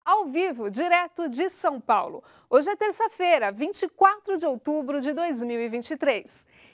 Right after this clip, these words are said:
E agora você vê imagens da capital paulista, região da Vila Mariana.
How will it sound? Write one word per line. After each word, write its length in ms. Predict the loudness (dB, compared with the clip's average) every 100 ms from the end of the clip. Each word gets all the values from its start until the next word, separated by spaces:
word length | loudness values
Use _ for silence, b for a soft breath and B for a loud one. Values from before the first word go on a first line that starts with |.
| b _
E 80 | 2
agora 280 | 4 2
você 280 | 2 0 -2
vê 140 | 2 0
imagens 640 | 2 2 2 2 -2 0
da 140 | 0
capital 360 | 0 -2 0 -4
paulista, 680 | -2 -6 -2 -4 -4 0 0
região 500 | 0 -6 -4 -4 0
da 160 | 0
Vila 460 | 0 -2 -2 0 0
Mariana. 500 | 0 0 0 0 -4